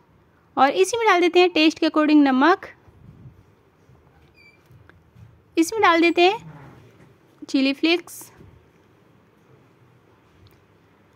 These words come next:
और इसमें डाल देते हैं जीरा।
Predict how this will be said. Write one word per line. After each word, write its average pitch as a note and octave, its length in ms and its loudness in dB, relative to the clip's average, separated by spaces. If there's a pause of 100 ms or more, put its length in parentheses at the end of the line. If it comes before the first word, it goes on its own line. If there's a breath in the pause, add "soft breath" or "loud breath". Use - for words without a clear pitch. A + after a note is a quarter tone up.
(1500)
और B3 220 -4
इसमें F4+ 300 0
डाल E4+ 160 2
देते D#4+ 200 -2
हैं E4 140 2
जीरा। B3+ 420 -2